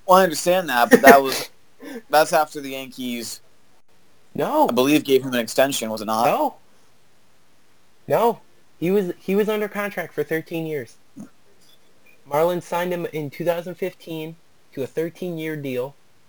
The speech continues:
Speaker 2: <laughs> to pay him
Speaker 1: Really?
Speaker 2: the minimum he, he will get paid from twenty eighteen on is twenty-five million, which he gets paid this year and in twenty twenty-seven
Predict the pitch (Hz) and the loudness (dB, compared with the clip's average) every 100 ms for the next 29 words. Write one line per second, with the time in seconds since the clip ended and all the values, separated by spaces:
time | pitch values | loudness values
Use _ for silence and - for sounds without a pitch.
0 | _ _ _ _ _ _ _ _ - - | _ _ _ _ _ _ _ _ -20 -20
1 | - - _ 202 - 262 226 _ _ _ | -20 -20 _ -20 -6 -4 -4 _ _ _
2 | - - _ 160 - 175 170 175 170 160 | -20 -20 _ -4 -2 -4 -2 -4 -4 -8
3 | - _ 123 127 123 117 107 110 _ _ | -20 _ 6 8 8 4 0 -12 _ _
4 | _ 165 151 156 190 208 208 175 190 185 | _ -10 -8 -6 -6 -6 -8 -8 -8 -10
5 | - - 170 170 165 - - 139 131 131 | -12 -12 -8 -6 -6 -12 -12 -10 -10 -12
6 | - 127 117 - - _ - 170 185 - | -10 -10 -10 -20 -20 _ -10 -8 -8 -10
7 | 160 - - 151 - 135 123 120 117 _ | -12 -12 -12 -12 -10 -10 -8 -10 -16 _
8 | _ - _ _ 127 123 123 117 - _ | _ -20 _ _ -10 -8 -8 -12 -18 _
9 | _ _ - 147 147 165 143 127 117 113 | _ _ -12 -10 -8 -10 -8 -6 -6 -10
10 | 107 98 95 90 - - _ - 110 127 | -10 -10 -10 -12 -16 -20 _ -20 -14 -10
11 | 120 - - 117 107 151 - 156 147 147 | -10 -10 -10 -10 -6 -8 -6 -6 -4 -6
12 | - 117 107 - 156 160 - 139 131 - | -10 -14 -14 -8 -8 -8 -8 -8 -8 -8
13 | 113 107 104 | -8 -8 -12